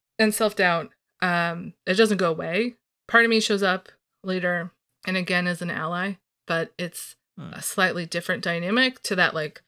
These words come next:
Speaker 1: celebratory, "Hooray, we've done it." Um, still, again, still an al-, ally, but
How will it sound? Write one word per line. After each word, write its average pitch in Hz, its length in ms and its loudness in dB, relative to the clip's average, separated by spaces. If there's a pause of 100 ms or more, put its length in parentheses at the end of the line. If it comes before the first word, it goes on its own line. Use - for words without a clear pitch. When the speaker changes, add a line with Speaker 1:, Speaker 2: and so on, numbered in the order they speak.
(260)
Speaker 1:
celebratory, 196 680 4
"Hooray, 175 360 0
we've 165 180 -6
done 175 220 0
it." 170 260 -2 (440)
Um, 170 480 -4 (180)
still, - 300 4
again, 226 340 2
still 214 200 2
an 175 80 2
al-, 160 220 0
ally, 170 360 0
but 156 300 -8